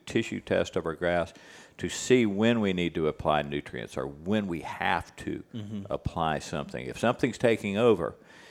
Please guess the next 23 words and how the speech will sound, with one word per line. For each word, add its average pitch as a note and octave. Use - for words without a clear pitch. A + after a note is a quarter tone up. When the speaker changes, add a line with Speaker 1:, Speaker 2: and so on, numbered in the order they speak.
Speaker 1:
you D#2+
know, E2
if D2+
it's E2+
old F2+
world F#2+
climbing F#2+
fern F#2+
or D#2
something F2
like F2
that, F2+
we G#2
cannot F2
afford E2
to -
hire F2
enough F2
people F#2
to C#2+
go E2
in D#2
there D#2